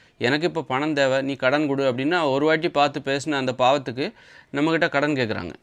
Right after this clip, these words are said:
அப்போ அப்படிப்பட்டவங்களுக்கு கொடுக்கவே கூடாது. ஏன்னா அவங்களுக்கு நாம அவங்கள பத்தி என்ன நினைப்போங்கிறத பத்தி அவங்களுக்கு அக்கறையே இல்ல, கவலையே இல்ல. அப்படிப்பட்டவங்க திருப்பி தரமாட்டாங்க. எதுக்காக நம்ம கடன் வாங்கினா திருப்பி கொடுக்குறோம்?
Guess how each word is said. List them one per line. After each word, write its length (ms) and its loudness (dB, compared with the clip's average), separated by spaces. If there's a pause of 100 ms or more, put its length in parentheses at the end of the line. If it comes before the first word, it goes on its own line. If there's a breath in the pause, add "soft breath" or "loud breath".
(840 soft breath)
அப்போ 260 2
அப்படிப்பட்டவங்களுக்கு 560 2
கொடுக்கவே 320 2
கூடாது. 280 0
ஏன்னா 280 0
அவங்களுக்கு 720 2 (200 soft breath)
நாம 460 2
அவங்கள 300 4
பத்தி 200 0
என்ன 200 2
நினைப்போங்கிறத 680 0
பத்தி 180 -2
அவங்களுக்கு 320 0
அக்கறையே 360 -2
இல்ல, 220 -6 (320)
கவலையே 420 4
இல்ல. 240 0 (460 soft breath)
அப்படிப்பட்டவங்க 640 2
திருப்பி 240 0
தரமாட்டாங்க. 600 -2 (880)
எதுக்காக 420 4
நம்ம 220 2
கடன் 280 2
வாங்கினா 300 0
திருப்பி 240 -2
கொடுக்குறோம்? 400 -4